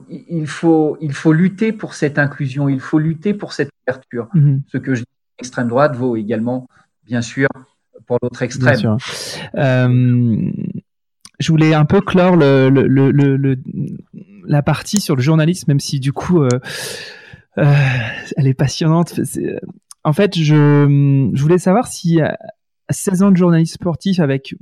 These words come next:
Speaker 2: grosso modo quatre-vingt-dix pour cent, quatre-vingt-quinze pour cent en tant que correspondant pour différentes maisons,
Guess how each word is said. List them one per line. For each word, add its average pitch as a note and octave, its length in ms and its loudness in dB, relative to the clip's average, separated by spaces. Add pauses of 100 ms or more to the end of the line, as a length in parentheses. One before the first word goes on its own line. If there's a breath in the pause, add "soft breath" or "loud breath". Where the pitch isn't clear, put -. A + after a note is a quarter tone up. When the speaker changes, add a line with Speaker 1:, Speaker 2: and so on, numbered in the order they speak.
(120)
Speaker 2:
grosso C#3+ 300 -4
modo D3 240 2
quatre-vingt-dix D3 480 -2
pour D3 200 -12
cent, E3 200 2
quatre-vingt-quinze D3+ 540 -2
pour D3 160 -8
cent D3+ 440 0
en C3+ 100 0
tant C#3 140 0
que C3+ 120 -6
correspondant D3 720 -2 (880 loud breath)
pour F3 180 0
différentes F3 580 -2
maisons, E3 380 2